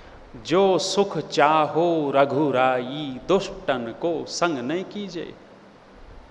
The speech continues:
यदि जीवन में सुख चाहते हो तो किसी दुर्जन व्यक्ति का, दुष्ट व्यक्ति का संग मत करना।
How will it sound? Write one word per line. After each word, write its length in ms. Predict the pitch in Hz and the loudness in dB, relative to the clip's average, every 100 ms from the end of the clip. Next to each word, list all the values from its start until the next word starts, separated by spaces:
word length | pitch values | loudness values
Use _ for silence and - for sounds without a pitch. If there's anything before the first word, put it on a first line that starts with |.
| - - - - - - - | -20 -20 -20 -20 -20 -16 4
यदि 200 | 214 226 | 6 6
जीवन 420 | 180 147 180 240 277 | 2 2 4 6 8
में 160 | 277 | 6
सुख 280 | 262 254 247 | 6 6 6
चाहते 440 | 247 175 185 240 | 6 6 8 6
हो 120 | 226 233 | 8 8
तो 140 | 226 | 6
किसी 320 | 214 208 196 | 2 -2 -2
दुर्जन 520 | 147 214 220 185 196 | 2 6 6 4 2
व्यक्ति 380 | 165 165 - 202 | 4 0 0 -6
का, 180 | 196 151 | 2 2
दुष्ट 360 | - 226 - 170 | 6 6 6 0
व्यक्ति 380 | 135 127 - | -2 -2 -8
का 180 | 190 156 | -4 -4
संग 400 | - - 214 220 | -4 2 2 4
मत 280 | 156 156 - | 2 2 4
करना। 520 | 151 147 147 139 135 | 4 6 4 2 0